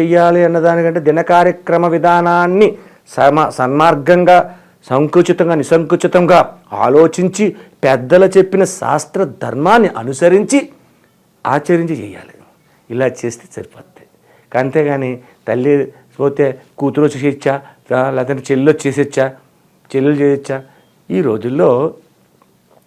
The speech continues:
మన తెలంగాణలో తీసుకుందాం, మన తెలంగాణలోని ఎవరైనా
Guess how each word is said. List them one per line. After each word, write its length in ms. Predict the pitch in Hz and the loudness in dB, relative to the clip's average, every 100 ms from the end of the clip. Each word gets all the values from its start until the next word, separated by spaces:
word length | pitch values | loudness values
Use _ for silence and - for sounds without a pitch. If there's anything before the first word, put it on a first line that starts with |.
| 151 | -6
మన 120 | 160 | -4
తెలంగాణలో 480 | 139 127 131 139 143 | -2 -2 -2 -2 -2
తీసుకుందాం, 480 | 143 135 139 123 - _ _ _ _ _ _ _ _ _ _ 139 | -4 -6 -8 -8 -10 _ _ _ _ _ _ _ _ _ _ -8
మన 80 | 139 | -2
తెలంగాణలోని 960 | 131 139 143 143 143 143 139 123 131 131 _ _ _ _ _ _ _ | -2 0 -2 0 0 0 -2 -6 -10 -14 _ _ _ _ _ _ _
ఎవరైనా 260 | 127 131 156 | 0 2 2